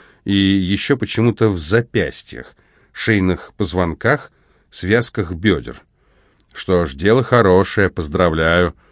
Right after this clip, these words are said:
Он улыбался. Она почти никогда ещё не видела его улыбающимся. Улыбался, но в глаза не смотрел, будто вглядывался куда-то вдаль, с видом вполне довольным, сквозь обои с узором из листиков,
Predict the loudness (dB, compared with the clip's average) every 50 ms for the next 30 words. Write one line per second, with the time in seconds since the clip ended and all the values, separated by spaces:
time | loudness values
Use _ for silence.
0 | _ _ _ _ -2 0 2 2 2 2 2 2 2 2 2 2 0 -2 -4 -6
1 | -8 -10 -14 _ _ _ _ _ _ -6 -2 0 0 0 0 0 -2 -2 -2 0
2 | 0 0 0 0 0 0 2 2 2 2 2 0 -2 -4 -4 -2 -2 0 0 -2
3 | -2 -2 -4 -2 -2 -2 0 0 0 0 0 0 0 0 0 -2 -2 -4 -6 -10
4 | -12 -12 -12 -14 -14 -14 -14 -16 -20 _ _ _ _ _ _ _ _ _ _ _
5 | _ _ _ -2 0 2 2 2 2 2 4 4 4 2 2 0 0 2 2 2
6 | 2 2 2 2 2 2 2 2 2 2 2 4 4 2 2 2 2 0 0 0
7 | 0 0 0 0 0 0 0 0 -2 -2 -2 -4 -4 -4 -4 -6 -6 -4 -2 0
8 | 2 2 2 2 2 2 2 0 0 -2 -6 -4 -2 0 0 0 0 0 -2 -4
9 | -4 -2 0 2 2 2 2 -2 -6 -18 -20 -20 _ _ -12 -8 -2 0 0 0
10 | 2 2 2 2 0 -2 -6 -8 -4 0 0 2 2 2 0 0 0 -2 0 0
11 | 2 2 2 4 4 4 2 2 0 -4 -8 -8 -2 0 0 0 0 -2 -2 -4
12 | -2 -2 0 2 4 4 4 4 2 0 -2 -6 -4 -2 0 2 2 2 2 2
13 | 2 0 -2 -2 -4 -4 -4 -6 -10 -12 -8 -8 -10 -10 -12